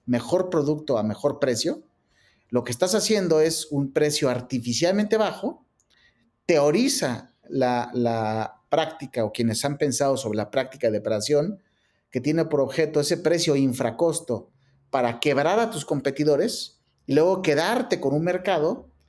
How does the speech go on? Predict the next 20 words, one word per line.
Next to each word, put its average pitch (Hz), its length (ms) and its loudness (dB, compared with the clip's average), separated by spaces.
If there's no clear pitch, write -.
que 139 120 -2
puedes 151 320 0
venderle 139 440 2
supra 147 400 -2
competitivamente 131 800 -2
y 139 40 0
recuperar 120 640 -2
tu, 113 220 -4
tus 107 240 -12
cos-, 113 320 -4
tu 120 380 0
inversión 131 680 0
en 120 100 2
depredación. 98 680 -4
Y 147 120 2
eso 170 200 0
no 139 120 2
nos 120 200 0
gusta. - 380 -8
Eh, 110 460 2